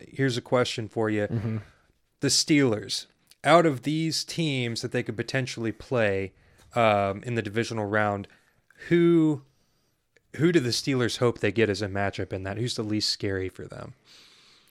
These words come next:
Speaker 2: Uh, I wouldn't. Well, they're playing at home.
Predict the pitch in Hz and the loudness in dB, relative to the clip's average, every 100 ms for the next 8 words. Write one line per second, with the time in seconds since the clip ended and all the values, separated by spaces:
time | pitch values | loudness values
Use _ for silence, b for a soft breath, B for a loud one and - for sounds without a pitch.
0 | b _ _ - 160 127 - - - 123 | b _ _ -12 -10 -8 -12 -14 -2 6
1 | 151 175 143 104 - _ - 151 147 135 | 8 8 6 -2 -12 _ 2 6 6 6
2 | 139 131 196 156 104 127 101 90 113 | 2 6 6 6 4 0 0 -4 -8